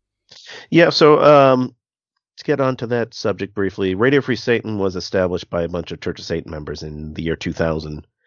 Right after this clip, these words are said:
and it's been a network of podcasts ever since then. It was originally a streaming service, so the, all the shows were streamed, but then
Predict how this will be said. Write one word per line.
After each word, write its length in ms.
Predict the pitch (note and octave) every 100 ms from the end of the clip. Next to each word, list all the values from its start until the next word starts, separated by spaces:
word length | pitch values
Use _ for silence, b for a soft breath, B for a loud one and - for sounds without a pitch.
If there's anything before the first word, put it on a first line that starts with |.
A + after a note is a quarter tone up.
| b b b b _ -
and 540 | E2+ D#2+ D#2 D#2+ D#2+
it's 280 | D#2 E2 -
been 180 | G2 F2
a 60 |
network 360 | D#2+ D#2 D#2+ -
of 80 | -
podcasts 680 | F#2 F2+ - D#2+ D2+ -
ever 160 | E2+ C#2+
since 280 | - D#2+ -
then. 140 | D#2+
It 20 | F#2+
was 120 | A2
originally 340 | C3 C3+ B2 F2+
a 40 |
streaming 760 | - - A2+ F#2+ F2 E2+ F#2 F#2 -
service, 460 | - D#2 D2 D2 -
so 220 | E2+ D#2+
the, 140 | F2
all 120 | F2+
the 100 | E2+
shows 280 | D#2+ F2+ E2
were 60 | D#2
streamed, 560 | - - E2+ C#2+ D2 -
but 80 | -
then 340 | D#2+ D#2